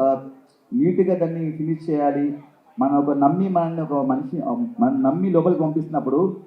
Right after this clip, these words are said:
దాన్ని హండ్రెడ్ పర్సెంట్ మనం ఇవ్వాలని చెప్పేసి హండ్రెడ్ పర్సెంట్ గట్టిగా ఫిక్స్ అవుతా నేను. And దీని నుంచి నాకు ఎన్నో అవకాశాలు వస్తాయని చెప్పేసి నేను ఫీల్ అయిపోయి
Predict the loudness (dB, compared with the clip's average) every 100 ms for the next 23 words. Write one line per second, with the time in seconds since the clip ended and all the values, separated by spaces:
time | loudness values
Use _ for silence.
0 | _ -4 0 2 2 2 0 -2 -2 -2
1 | 2 2 2 0 -2 -4 -4 -4 -2 -4
2 | -4 -2 -2 -2 -4 -4 -6 -6 -2 -2
3 | 0 0 0 -2 -6 -20 -20 _ 0 0
4 | 0 6 6 6 0 0 -2 -2 4 6
5 | 6 2 0 0 2 0 0 -2 -2 -2
6 | 0 0 0 0 0 2 0 0 0 -2
7 | -4